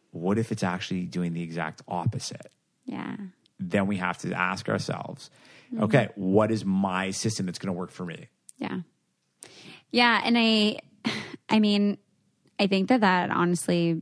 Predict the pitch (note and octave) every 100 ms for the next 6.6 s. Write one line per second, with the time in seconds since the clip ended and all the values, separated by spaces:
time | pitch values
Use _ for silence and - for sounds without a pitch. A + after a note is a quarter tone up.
0 | - - E3+ E3+ F3 E3+ E3+ F3 D#3+ -
1 | E3 E3 D3+ D3+ D#3+ - - F#3 E3+ -
2 | - F3 F3 - - - F3 - - E3
3 | D#3+ - - - F3+ F3 F3 F3+ F3+ E3+
4 | E3 D#3+ E3 G3 B3 - F3 E3 - F3
5 | E3 D#3+ E3+ E3 D#3 D#3 - F2+ - -
6 | A3 G2+ F#2+ G2 G2+